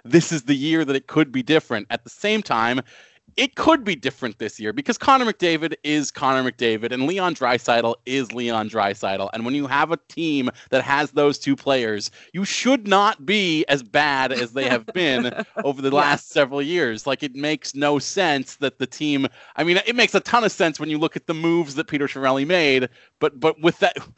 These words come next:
Speaker 1: still, with just those two guys, you'd think that there should be something here. And I think the big difference with this team this season is structure, because Dave Tippett has them playing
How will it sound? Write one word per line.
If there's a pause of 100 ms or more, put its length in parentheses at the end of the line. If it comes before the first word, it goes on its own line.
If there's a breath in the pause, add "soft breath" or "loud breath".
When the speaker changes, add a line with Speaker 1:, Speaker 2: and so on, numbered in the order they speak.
(360 soft breath)
Speaker 1:
still,
with
just
those
two
guys,
you'd
think
that
there
should
be
something
here.
And
I
think
the
big
difference
with
this
team (260 soft breath)
this
season (260 soft breath)
is
structure,
because
Dave
Tippett
has
them
playing